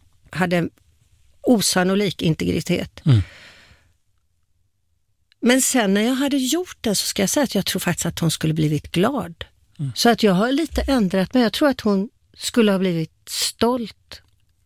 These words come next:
Speaker 1: Hon skulle säkert haft lite synpunkter och att jag borde ha haft med mer av något eller mindre av något sånt. Men hon ha-, hon, jag tror faktiskt att hon hade tyckt om det.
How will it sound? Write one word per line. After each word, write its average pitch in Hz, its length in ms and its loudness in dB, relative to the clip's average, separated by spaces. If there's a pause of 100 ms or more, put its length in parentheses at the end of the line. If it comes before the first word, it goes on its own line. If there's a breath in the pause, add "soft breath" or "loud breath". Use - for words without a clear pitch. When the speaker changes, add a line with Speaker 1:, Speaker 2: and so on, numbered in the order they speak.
(1120)
Speaker 1:
Hon 233 180 2
skulle 226 220 -2
säkert 254 420 -2
haft 208 280 -2
lite 190 380 -2 (760 loud breath)
synpunkter 180 960 0
och 170 300 -2
att - 140 -6
jag 170 100 -2
borde 170 220 -2
ha 165 160 0 (100)
haft 185 240 0
med 185 200 4
mer 180 500 0
av 170 200 -4
något 175 580 -6
eller 175 140 0
mindre 175 400 -2
av 180 60 0
något 170 160 -4
sånt. 170 140 -2
Men 185 120 4
hon 170 200 2
ha-, 180 160 -4 (220)
hon, 190 120 0
jag - 160 -8
tror 370 280 -2
faktiskt - 300 -2
att 180 120 -6
hon 180 120 2
hade 165 160 0
tyckt - 280 -10
om 175 220 -4
det. 175 120 -14